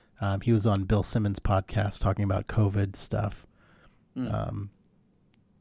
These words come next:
Speaker 1: 'cause he does a lot of, like, science and finance and social science sort of stuff.
Speaker 2: Sure, sure.
Speaker 1: Um, but he, he was talking about, they were talking about how, like, going to the movies was actually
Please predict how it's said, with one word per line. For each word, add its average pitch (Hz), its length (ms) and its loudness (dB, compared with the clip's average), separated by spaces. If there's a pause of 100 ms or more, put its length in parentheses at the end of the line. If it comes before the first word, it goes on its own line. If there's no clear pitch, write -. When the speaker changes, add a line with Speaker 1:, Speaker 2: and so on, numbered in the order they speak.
(180)
Speaker 1:
'cause 117 140 4
he 131 60 8
does 127 200 8
a 117 60 6
lot 107 200 6
of, 101 100 0
like, 95 200 2
science 117 640 4
and 101 180 -2
finance 107 840 0
and 98 100 -4
social 110 380 0
science 104 440 0
sort 104 240 -4
of 95 320 -6 (420)
stuff. 107 340 0
Speaker 2:
Sure, 135 300 -4 (460)
sure. - 340 -8 (640)
Speaker 1:
Um, 92 480 -2 (1700)
but 113 180 4
he, 110 180 -2 (320)
he 123 180 2
was 113 160 2
talking 107 320 2
about, 104 280 0
they 117 100 4
were 110 100 4
talking 101 240 0
about 95 220 0
how, 98 320 0
like, 98 300 -2 (280)
going 107 220 0
to - 20 -4
the 98 60 -2
movies 104 480 2
was 104 160 -4
actually 98 480 -2